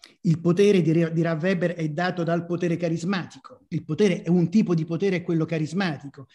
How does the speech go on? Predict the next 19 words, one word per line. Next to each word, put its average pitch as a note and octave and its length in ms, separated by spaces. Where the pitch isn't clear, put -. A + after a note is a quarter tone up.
E E3+ 100
in E3+ 60
qualche F3 240
modo G#3+ 180
è F#3+ 40
il F3+ 80
carisma D#3 560
che D#3+ 200
controlla D#3 960
il D3+ 120
suo D#3 200
potere, G#3 540
controlla E3+ 720
i E3+ 120
limiti F#3 360
della D3+ 220
violenza D3+ 400
del C3+ 140
potere. C3+ 460